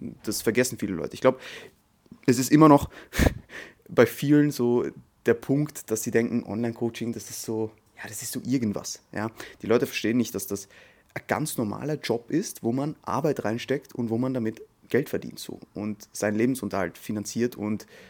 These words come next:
keine Ahnung, s-, sein, ja, einfach sein, se-, sein, seine Arbeit macht. Natürlich ist es Arbeit, die uns erfüllt, natürlich ist man selbstständiger, flexibler,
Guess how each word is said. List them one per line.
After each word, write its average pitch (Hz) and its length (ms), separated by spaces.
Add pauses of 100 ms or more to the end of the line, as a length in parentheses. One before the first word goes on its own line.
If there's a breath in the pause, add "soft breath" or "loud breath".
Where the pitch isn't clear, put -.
(380 loud breath)
keine 107 180
Ahnung, 117 220
s-, - 240
sein, 107 520 (800)
ja, - 200
einfach 170 240
sein, - 180
se-, - 240
sein, 92 300 (140)
seine 98 260
Arbeit 160 260
macht. - 140
Natürlich 143 320
ist 110 80
es - 80
Arbeit, 117 340
die 113 80
uns 104 120
erfüllt, 131 320
natürlich 123 340
ist 107 120
man 98 160
selbstständiger, 110 480
flexibler, 123 600